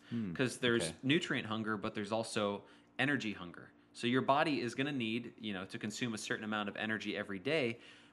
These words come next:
Speaker 2: But if you can front load the nutrients, it won't need to overconsume energy later in the day. Um, and that's, that's, that's really what we're trying to promote to people. Like,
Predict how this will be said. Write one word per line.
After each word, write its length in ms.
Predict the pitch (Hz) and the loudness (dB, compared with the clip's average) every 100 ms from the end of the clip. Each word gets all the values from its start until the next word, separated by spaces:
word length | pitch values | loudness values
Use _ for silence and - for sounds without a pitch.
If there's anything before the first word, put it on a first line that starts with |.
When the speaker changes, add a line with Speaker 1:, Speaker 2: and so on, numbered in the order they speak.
| - | 2
Speaker 2:
But 120 | 147 | 4
if 120 | 147 143 | 4 2
you 120 | 175 | 0
can 160 | 135 | 2
front 480 | 110 - - 151 180 | 0 -6 4 4 4
load 200 | 143 139 | 2 2
the 80 | 117 | 2
nutrients, 760 | 117 190 - 120 101 104 - - - | 2 0 -2 -4 -4 -6 -10 -12 0
it 120 | 139 | 4
won't 220 | 156 160 | 4 2
need 200 | 156 147 | -4 -4
to 80 | 131 | -4
overconsume 840 | - 156 160 135 117 104 113 104 | 0 -2 -2 -4 -4 -2 0 0
energy 400 | 98 104 104 107 101 | 0 -2 -2 -2 -2
later 260 | 104 104 | 0 -2
in 120 | 101 | -4
the 60 | 92 | -6
day. 360 | 90 110 87 - - - - - - - 104 | -6 -6 -8 -12 -20 -20 -20 -20 -20 -6 0
Um, 400 | 101 98 98 - - - | 2 2 -2 -6 -16 -2
and 120 | 117 | 4
that's, 220 | 123 131 - | 4 2 0
that's, 320 | 139 151 - | 4 4 2
that's 340 | - 165 - 131 | 2 4 2 -2
really 320 | 131 170 151 | 2 4 4
what 140 | 127 | 4
we're 120 | 113 | 2
trying 320 | 120 127 120 117 | 2 2 2 0
to 220 | 117 104 | 0 0
promote 400 | - 107 113 135 | 0 -2 0 -2
to 80 | 107 | -6
people. 380 | 110 95 92 90 | -8 -6 -6 -4
Like, 280 | 90 - | -6 -8